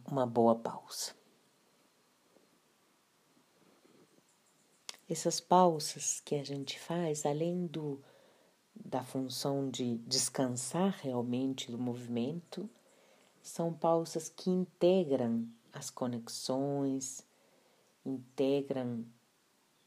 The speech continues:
as informações que vêm a partir dos movimentos,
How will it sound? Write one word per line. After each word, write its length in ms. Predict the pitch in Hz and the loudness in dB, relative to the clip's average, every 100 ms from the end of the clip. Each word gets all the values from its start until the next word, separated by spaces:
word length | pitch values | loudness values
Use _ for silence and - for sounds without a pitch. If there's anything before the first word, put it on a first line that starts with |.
| _ _ | _ _
as 260 | - 147 - | -8 -8 -4
informações 1040 | 139 - 139 135 131 127 - 143 139 135 - | -4 -2 -2 0 -2 -4 -2 -2 0 -2 -6
que 220 | - 127 | -6 -4
vêm 480 | 117 123 139 147 127 | -4 -4 -2 -2 -4
a 60 | |
partir 480 | 120 117 - - 123 | -6 -12 -14 -10 -10
dos 240 | 123 - | -10 -10
movimentos, 1120 | - 113 113 113 117 135 143 139 - 135 - | -6 -6 -4 -4 -4 -4 -6 -10 -10 -10 -10